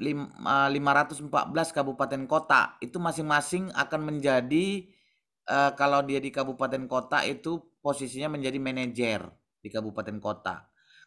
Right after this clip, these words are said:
Kalau untuk provinsi, tiga puluh empat provinsi menjadi G M G M, masing-masing provinsi. Nah, jadi nanti semua plotnya kami pusat akan memberikan. Semuanya itu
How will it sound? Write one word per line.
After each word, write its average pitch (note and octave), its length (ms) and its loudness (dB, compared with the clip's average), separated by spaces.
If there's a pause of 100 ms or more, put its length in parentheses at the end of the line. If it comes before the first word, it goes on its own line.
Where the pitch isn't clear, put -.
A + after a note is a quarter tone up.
Kalau D3 160 2
untuk D3 160 0
provinsi, D#3+ 560 0
tiga D#3 160 0
puluh D3 160 -4
empat C#3 240 0
provinsi C3 320 -2
menjadi C#3 480 2
G A#2+ 240 -2
M C#3 160 4
G C3 240 0
M, A2 320 2 (480)
masing-masing B2+ 480 -2 (320)
provinsi. A#2+ 720 -2 (960)
Nah, G2+ 160 -6
jadi B2 240 4
nanti E3 320 4
semua E3+ 400 2
plotnya F#3 560 4 (240)
kami D#3+ 320 4
pusat F#3+ 480 2
akan F3 400 2
memberikan. D#3+ 800 2 (720)
Semuanya C#3+ 560 -2
itu G3 320 0